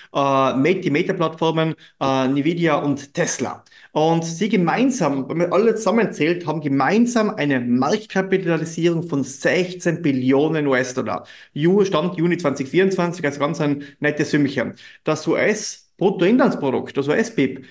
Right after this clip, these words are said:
im Jahr zwanzig dreiundzwanzig waren in etwa sechsundzwanzig Komma neun Billionen U-S-Dollar.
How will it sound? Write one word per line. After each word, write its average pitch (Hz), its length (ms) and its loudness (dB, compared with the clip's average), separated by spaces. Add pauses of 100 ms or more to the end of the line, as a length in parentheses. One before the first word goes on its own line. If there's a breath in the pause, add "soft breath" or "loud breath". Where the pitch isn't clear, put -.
im 160 120 -2
Jahr 165 280 0
zwanzig 170 300 -4
dreiundzwanzig 175 840 0
waren 156 240 0
in 147 100 -2
etwa 170 720 -2
sechsundzwanzig 165 960 -4
Komma 131 280 -2
neun 156 580 0
Billionen 139 960 2
U-S-Dollar. 127 640 -2